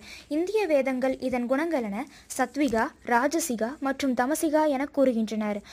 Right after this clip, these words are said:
இதில் தமசிகா என்பதன் பொருள் சமநிலையின்மை, குழப்பம், பதட்டம் என கூறப்படுகின்றது. இது பின்கலத்தேவனுக்கு சரியாக பொருந்தும். சிவகாமி.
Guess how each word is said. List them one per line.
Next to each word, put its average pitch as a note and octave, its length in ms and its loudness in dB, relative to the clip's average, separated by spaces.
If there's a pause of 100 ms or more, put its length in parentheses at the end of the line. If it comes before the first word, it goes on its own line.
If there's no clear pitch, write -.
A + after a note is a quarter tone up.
(160)
இதில் D4 240 4
தமசிகா F4 560 2
என்பதன் B3+ 460 0
பொருள் A3 300 -2 (340)
சமநிலையின்மை, B3+ 760 4 (240)
குழப்பம், C#4 520 6 (100)
பதட்டம் C4 500 0
என C#4 180 -2
கூறப்படுகின்றது. A3+ 840 2 (340)
இது C#4 220 2
பின்கலத்தேவனுக்கு D#4 840 4
சரியாக C4 540 4
பொருந்தும். A3 480 -2 (260)
சிவகாமி. B3 680 4